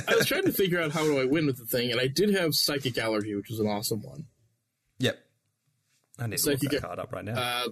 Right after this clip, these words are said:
Speaker 1: Psychic Allergy deals damage to opponents equal to the number of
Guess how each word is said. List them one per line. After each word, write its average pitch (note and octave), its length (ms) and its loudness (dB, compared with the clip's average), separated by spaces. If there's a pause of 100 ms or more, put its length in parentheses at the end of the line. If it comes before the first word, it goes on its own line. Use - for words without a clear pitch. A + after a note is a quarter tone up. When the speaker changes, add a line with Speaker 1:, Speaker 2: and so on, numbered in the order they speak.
(100)
Speaker 1:
Psychic C#3+ 360 0
Allergy C3 360 0
deals B2 220 2
damage B2 500 0 (100)
to A#2+ 500 2
opponents A2+ 480 0
equal A#2 200 0
to B2 80 0
the A2+ 80 2
number A2+ 320 2
of G#2+ 340 0